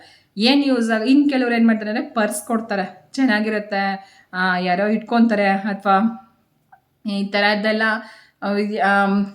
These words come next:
ಡಿಸೈನ್, ಡಿಸೈನ್ ಬಂದಿದೆ ಇವಾಗೆಲ್ಲ ಫಿಫ್ಟಿ ರುಪೀಸು, ಹಂಡ್ರೆಡ್ ರುಪೀಸ್‌ಗೆ.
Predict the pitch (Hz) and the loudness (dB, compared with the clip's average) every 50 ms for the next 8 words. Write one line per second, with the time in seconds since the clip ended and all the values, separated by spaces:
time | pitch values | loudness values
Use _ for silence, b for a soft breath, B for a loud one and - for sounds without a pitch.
0 | 233 220 196 226 226 226 226 226 233 233 220 214 208 214 208 214 202 202 196 196 | -6 0 4 4 4 6 6 6 4 4 4 2 0 0 -2 0 0 0 -2 0
1 | 196 202 196 190 196 190 196 190 196 226 220 - - 208 214 208 - 202 196 196 | 0 0 0 0 0 0 0 0 -2 -4 -6 -2 -2 -2 -2 -2 -2 -4 -4 -2
2 | 208 202 202 226 208 196 202 196 202 202 190 - 190 190 196 - 202 202 - - | -4 -4 -2 -2 0 0 0 -2 -2 -4 -4 -4 -6 -6 -6 -8 -12 -12 -12 -18
3 | - _ _ | -20 _ _